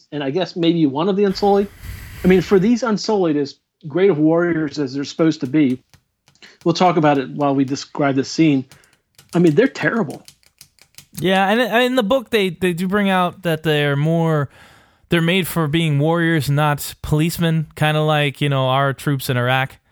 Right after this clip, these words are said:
Speaker 2: Uh, but I don't wanna get into it. But, uh, Benghazi,
Speaker 1: Yeah.
Speaker 2: let's see those emails, right?
Speaker 1: Right, right. So Hizdahr has to know that Dario and Dany were banging,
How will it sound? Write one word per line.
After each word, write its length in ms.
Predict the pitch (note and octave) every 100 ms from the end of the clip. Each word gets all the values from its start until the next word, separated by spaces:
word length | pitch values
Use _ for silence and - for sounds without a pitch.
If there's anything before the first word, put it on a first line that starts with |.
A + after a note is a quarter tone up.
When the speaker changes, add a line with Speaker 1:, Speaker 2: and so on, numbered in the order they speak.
| _ _ _ _ -
Speaker 2:
Uh, 360 | A#2 A2+ A2+ G#2+ -
but 80 |
I 60 | C#3
don't 100 | C#3+
wanna 100 | C#3
get 100 | C3+
into 280 | C3 B2+ A#2+
it. 120 | A#2 _ _
But, 340 | B2+ B2 A#2 B2
uh, 320 | A2+ A2+ A2 -
Benghazi, 460 | C3+ C#3 C#3+ D3 D3+
Speaker 1:
Yeah. 240 | B2+ G#2+ A#2+ C#3
Speaker 2:
let's 180 | C3+
see 80 | D#3+
those 220 | C#3 C3
emails, 440 | C#3+ C3+ G#2+ F#2 F#2+
right? 260 | A#2 B2+ _ _ -
Speaker 1:
Right, 320 | D3+ A2 G#2+
right. 240 | C3 A2 - - - - _ - -
So 300 | - F#3+ E3+
Hizdahr 480 | D#3 G#3+ F3 B3+ A#3
has 220 | F3+ E3+ -
to 80 | D#3+
know 240 | D3+ C#3
that 180 | B2 A#2+
Dario 540 | D3 D3+ C#3 B2+ B2
and 260 | D3 C3 A#2+
Dany 280 | C#3+ C3 A#2+
were 80 |
banging, 460 | G#2+ A2+ A2+ A#2